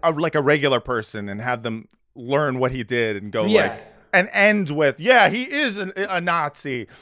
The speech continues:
Speaker 1: It's like, you know, you've got, it's an Is-, Israeli <laughs> professor of Holocaust studies, and all he did was share a clip.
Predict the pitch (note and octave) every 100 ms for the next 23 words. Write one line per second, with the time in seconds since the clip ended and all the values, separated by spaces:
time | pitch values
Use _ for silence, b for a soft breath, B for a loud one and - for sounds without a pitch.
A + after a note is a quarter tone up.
0 | B C#3+ C#3+ E3+ D#3 C#3+ _ F#3+ G3+ F#3
1 | A#2+ A#2 C#3+ C3 C#3+ C#3+ C#3 D#3 - A#2+
2 | A2+ A2+ - C#3+ B2 B2 B2+ D3+ D#3+ D#3+
3 | D3+ C#3 b - - E3 D3+ E3+ E3+ -
4 | G3 F3 D#3+ D3+ D#3 D3+ C#3+ D3 C3+ -
5 | D3+ D3 A#2+ G#2+ - B B B F3 E3+
6 | F3 - F#3 F3+ F3 E3 D#3+ D#3 - E3+
7 | C#3 - E3 B2